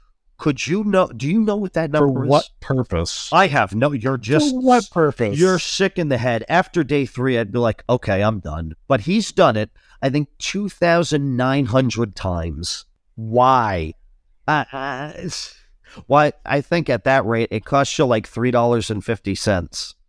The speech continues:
Speaker 1: So for three dollars and fifty
Speaker 2: Just the food alone has got bankrupt.
Speaker 1: Yeah, I, well, you always bring in a sandwich. You don't, you don't buy their food. But friggin' Coke costs
Speaker 2: <laughs> Yeah.
Speaker 1: fifteen dollars.
Speaker 2: I'll take a, take a bottle of Sprite. That'll be twenty-five fifty-five. Like, what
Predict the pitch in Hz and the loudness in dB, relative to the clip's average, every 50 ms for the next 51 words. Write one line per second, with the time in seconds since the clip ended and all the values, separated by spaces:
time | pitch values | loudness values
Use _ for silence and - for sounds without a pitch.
0 | _ _ _ - - 165 156 - - 143 - 160 190 185 165 147 151 151 135 127 | _ _ _ -2 -2 -2 0 0 -4 -6 -2 0 0 2 4 4 2 2 0 -2
1 | 131 117 - 135 127 - 113 107 - - - - 87 85 123 123 - - 180 - | -4 -4 -2 -4 -6 -4 -6 -6 -6 -8 -12 -14 -14 -14 -14 -10 -4 -4 -2 -2
2 | 175 - - 185 180 156 143 131 131 135 143 139 131 117 107 104 101 95 92 - | -4 -4 0 0 2 2 2 2 2 2 0 0 0 -2 -2 -4 -4 -4 -2 -2
3 | 110 113 113 110 - 107 95 101 110 123 123 120 113 113 - - 117 127 123 104 | -2 -2 -2 -2 -2 -4 -4 -2 0 2 4 4 4 2 2 0 0 -2 -2 -6
4 | - - 87 - _ - - 143 147 139 139 117 147 151 135 120 - - - 117 | -12 -18 -18 -18 _ -8 -4 -2 0 2 2 2 2 2 2 0 0 -2 -2 0
5 | 113 101 90 85 82 - - - 82 78 80 78 78 76 - - - 139 139 127 | 0 0 0 -2 -2 -4 -4 -4 -4 -2 -4 -4 -6 -10 -12 -4 -2 0 2 2
6 | 98 92 - - 123 131 101 80 78 - 80 80 78 80 80 78 - - - 85 | 2 0 -2 -2 -2 -2 -2 -2 -4 -8 -8 -8 -8 -8 -8 -8 -8 -8 -6 -6
7 | 85 85 82 78 - _ _ _ _ - - - 80 78 - - - - 165 156 | -4 -4 -6 -8 -12 _ _ _ _ -20 -16 -12 -12 -12 -12 -16 -4 0 0 2
8 | 120 104 98 - - 135 131 113 - - 113 - - - 180 - 220 151 127 - | 2 2 0 0 0 0 0 0 -2 -2 0 0 2 2 0 2 2 2 2 2
9 | 113 92 90 87 92 95 92 92 90 92 92 - - 165 165 226 190 160 131 - | 0 0 0 0 0 -2 0 -2 -2 -2 -2 -2 -4 0 0 2 2 2 0 0
10 | - _ _ _ _ _ - 247 196 151 135 135 - 208 214 208 208 196 185 - | -4 _ _ _ _ _ -2 -2 -2 -2 -4 -2 2 4 4 6 6 4 2 0
11 | - - - 220 208 202 165 135 123 - _ _ _ _ _ _ _ 135 147 147 | -2 -6 -2 2 2 4 2 2 0 -6 _ _ _ _ _ _ _ 0 0 2
12 | 139 127 - - - - 160 160 165 151 - 170 165 160 160 156 - 160 147 - | 2 0 -4 -6 -6 -2 -2 0 0 0 0 2 2 4 2 2 0 -4 -2 -2
13 | 135 120 - 123 113 110 101 95 92 98 - - - _ _ - 135 131 - - | -4 -2 0 0 0 0 -2 -4 -8 -12 -14 -18 -20 _ _ -10 -10 -10 -8 -8
14 | 233 294 - | -8 -8 -8